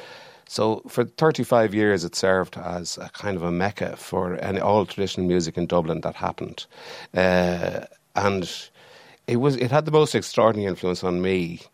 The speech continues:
because it was an absolute oasis, a s-, total safe haven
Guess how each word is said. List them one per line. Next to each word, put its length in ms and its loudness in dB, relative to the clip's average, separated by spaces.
because 380 -2
it 20 -2
was 260 -2
an 400 -6
absolute 360 2
oasis, 640 2
a 80 -10
s-, 240 -8
total 320 0
safe 300 2
haven 420 -2